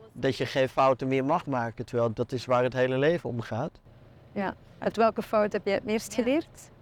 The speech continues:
Speaker 1: Nou ja.
Speaker 2: Allee, als je
Speaker 1: Je
Speaker 2: het al een fout kunt noemen.
Speaker 1: Nee, ja, daarom. Maar je, ben-, je bent aan het opgroeien op toneel. En, en ja, goed, op het moment dat je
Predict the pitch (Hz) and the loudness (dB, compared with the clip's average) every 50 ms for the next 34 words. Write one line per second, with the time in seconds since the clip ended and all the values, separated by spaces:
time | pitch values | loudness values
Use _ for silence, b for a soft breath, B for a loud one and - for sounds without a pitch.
0 | - - 139 139 131 120 123 127 131 131 147 - - - - - - - - - | -16 -8 -4 0 2 4 6 6 6 6 6 4 0 -8 -20 -20 -20 -20 -20 -20
1 | - - - - - - - - - - - - - - - - - - - - | -20 -20 -20 -20 -20 -20 -20 -20 -20 -20 -20 -20 -20 -20 -20 -20 -20 -20 -20 -12
2 | - - - - - - - 180 147 151 151 214 208 190 - - - 196 208 214 | -6 -4 -2 0 0 0 0 0 2 2 2 2 2 0 -2 -2 0 0 0 0
3 | - - 233 220 226 226 220 226 240 - 202 190 190 196 196 185 185 175 175 139 | 0 -2 -2 -2 0 0 -2 -2 -2 -2 0 4 4 6 6 6 6 6 6 4
4 | 160 151 160 185 190 170 160 151 147 147 131 143 160 160 160 151 139 123 151 151 | 4 2 2 2 2 2 4 4 2 2 2 0 0 0 0 0 2 4 2 2
5 | 151 - - - - 147 139 131 - - 180 156 - - - 160 147 143 143 139 | 2 0 -4 -4 -2 -2 -2 -2 -2 -4 -6 -6 -6 -6 -6 -2 0 0 0 0
6 | 151 - - 147 135 139 147 160 196 208 190 170 151 - _ _ _ - - _ | -2 -6 -6 -4 -2 2 2 2 4 2 0 -2 -4 -10 _ _ _ -20 -20 _
7 | - - - 156 151 147 151 - 143 143 135 135 147 147 143 - - - 156 147 | -14 -4 0 0 2 2 2 0 0 0 2 2 4 2 2 0 -2 -4 -4 -4
8 | - - - - - _ _ _ _ _ - - - - _ _ _ _ _ - | -6 -8 -14 -20 -20 _ _ _ _ _ -20 -20 -20 -20 _ _ _ _ _ -14
9 | - 151 147 147 135 131 135 135 135 143 131 - 135 131 127 127 127 127 | -8 -4 -2 0 0 2 2 2 2 0 0 0 0 2 2 2 0 -2